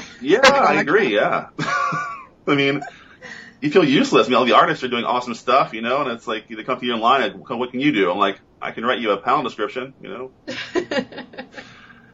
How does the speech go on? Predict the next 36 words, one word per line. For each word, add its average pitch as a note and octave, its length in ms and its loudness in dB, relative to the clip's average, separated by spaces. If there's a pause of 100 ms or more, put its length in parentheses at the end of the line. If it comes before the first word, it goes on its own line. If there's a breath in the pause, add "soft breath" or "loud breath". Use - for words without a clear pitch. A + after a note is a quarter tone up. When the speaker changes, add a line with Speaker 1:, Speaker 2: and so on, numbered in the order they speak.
(120)
Speaker 2:
Um, G2+ 280 2
I A2 80 2
do A#2 100 -2
feel A2 140 -6
kinda F#2+ 180 0
useless. F#2 320 -6
I C#3 60 -6
mean, D3+ 220 0
panels E3 340 -2
are, C3+ 160 -4
are B2 160 4
one B2+ 260 -2
thing C3 100 -4
at A2+ 100 -8
cons. B2+ 380 0
It's G#2+ 160 -10
fun. A2+ 220 -2
You A2 80 -6
feel A2 140 -2
a - 20 -2
little G#2+ 160 -2
useful A2+ 460 -2
talking G#2 320 -2
about, G2+ 320 2
you A2 80 -10
know, G2+ 340 -2
a F2 60 -10
certain - 240 -18
storyline G2+ 400 0
or G#2 80 -2
something. G#2+ 340 -8
But, F#2+ 300 4 (200)
you C4+ 120 -10
know, C#3+ 260 0
for C#3+ 80 -6
the, A#2 260 2